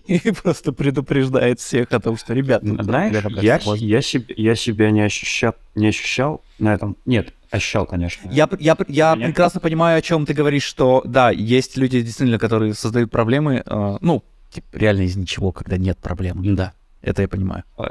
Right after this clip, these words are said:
Speaker 2: у меня, знаешь, какое есть чувство, наверное, это не очень клёво, но оно есть, что вот я всегда думаю, что дурак в этой цепочке я,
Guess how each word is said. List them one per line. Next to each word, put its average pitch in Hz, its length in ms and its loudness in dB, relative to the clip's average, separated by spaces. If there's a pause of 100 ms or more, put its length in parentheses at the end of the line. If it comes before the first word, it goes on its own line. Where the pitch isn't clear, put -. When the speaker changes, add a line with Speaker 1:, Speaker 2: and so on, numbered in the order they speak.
(140)
Speaker 2:
у 117 100 2
меня, 127 220 4
знаешь, 160 240 2
какое 117 220 2
есть 104 300 -4
чувство, - 360 -6
наверное, 104 360 2
это 107 120 -2
не 107 100 2
очень 101 220 -2
клёво, 117 520 -2
но 98 160 -2
оно 107 160 2
есть, 95 360 -4
что - 200 -4
вот 98 140 -2
я 101 400 2
всегда 113 340 0
думаю, 117 280 0
что - 180 -6
дурак 104 340 2
в 104 40 -4
этой 95 140 -6
цепочке - 500 -6
я, 147 220 0